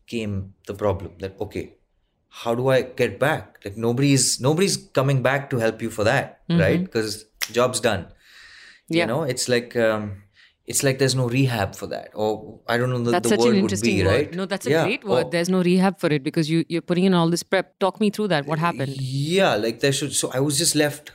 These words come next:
Speaker 1: undone. And so I went on. Of course, I lost a couple of pounds and kilos here and there. I'd shoot a movie. And I did that rigorously because of the only way I knew. And the only way I suppose everybody knows is that, "Oh, you're unfit, work out, run,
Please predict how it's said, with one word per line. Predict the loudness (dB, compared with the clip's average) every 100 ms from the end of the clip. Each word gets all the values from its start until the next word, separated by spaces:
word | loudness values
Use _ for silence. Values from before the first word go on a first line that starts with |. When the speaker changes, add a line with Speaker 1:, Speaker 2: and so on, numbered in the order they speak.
| -6
Speaker 1:
undone. | -2 2 2 0 -8
And | -4
so | -2 0 0 -2 -8 _ _ -4
I |
went | 0 0 2
on. | 2 2 -2
Of | -2
course, | 0 2
I | 0
lost | 0 0 0
a |
couple | -2 -2 -6
of | -2
pounds | 0 0 -4 -6
and | -6 -6 -8 -10
kilos | -6 0 2 0
here | -2 -2
and | 0
there. | 2 2 2 -4 -16 -6
I'd | -4 -2
shoot | -2 -2 0
a |
movie. | -2 -2 -2 -4 -4 -10 -20 _ _ -4
And | 0
I | 2
did | 2 2
that | 2 4
rigorously | 4 4 4 0 -4
because | -8 -4 -2
of | -2 -6 -14 _ -4
the | 0
only | 0 0
way | 2 2
I | 2
knew. | 0 -2 -4 -10 -20 -20 _ _
And | -8
the | -4
only | -2 0 0
way | 2
I | 2
suppose | 0 -2 -2 0
everybody | 0 0 0
knows | 0 -2 -4 -8
is | -8 -2
that, | -2 0
"Oh, | 0 0 -2 -16 _
you're | -4 -2
unfit, | 0 -2 -2 -4 -4 _ _ -2
work | 0 2
out, | 0 -2 -10 _ _ -4
run, | 0 0 -2